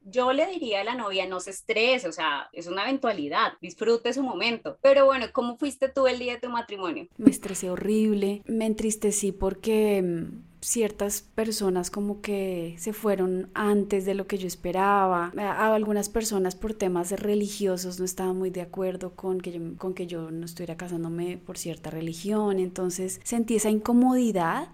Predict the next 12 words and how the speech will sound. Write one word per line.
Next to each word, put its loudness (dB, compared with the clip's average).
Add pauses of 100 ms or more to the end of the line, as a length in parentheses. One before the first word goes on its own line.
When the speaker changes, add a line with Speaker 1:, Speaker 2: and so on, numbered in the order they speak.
Speaker 2:
y 2
eso 4
me 0
quedó 0
para -2
siempre. -4
Entonces, -2
eh, 0
me 2
estresé -2
por 0
eso, 4